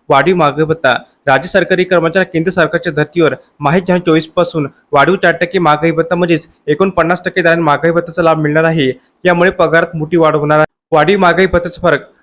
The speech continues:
राज्य शासनाच्या वित्त विभागाच्या निर्णयानुसार माहीत जुलै पिन ऑगस्ट वेतनासोबत चार टक्के वाढीव महागाई भत्ताचा फरक अदा केला जाणार आहे. त्यामुळे राज्य कर्मचाऱ्यांना जुलै महिन्यात मोठा आर्थिक लाभ मिळाला आहे.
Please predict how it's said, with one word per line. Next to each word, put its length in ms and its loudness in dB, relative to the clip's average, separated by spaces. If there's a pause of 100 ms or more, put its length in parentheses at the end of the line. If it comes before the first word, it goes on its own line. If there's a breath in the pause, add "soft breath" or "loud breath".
(100)
राज्य 240 0
शासनाच्या 420 0
वित्त 240 0
विभागाच्या 560 2
निर्णयानुसार 580 0 (300 loud breath)
माहीत 320 0
जुलै 160 2
पिन 200 -4
ऑगस्ट 360 0
वेतनासोबत 520 0 (300 loud breath)
चार 180 2
टक्के 200 0
वाढीव 300 4
महागाई 300 0
भत्ताचा 540 0 (280 loud breath)
फरक 240 0
अदा 180 0
केला 260 2
जाणार 280 2
आहे. 220 -2
त्यामुळे 300 2
राज्य 280 2
कर्मचाऱ्यांना 600 0
जुलै 200 2
महिन्यात 360 0
मोठा 240 -2
आर्थिक 280 -4
लाभ 140 2
मिळाला 320 2
आहे. 300 0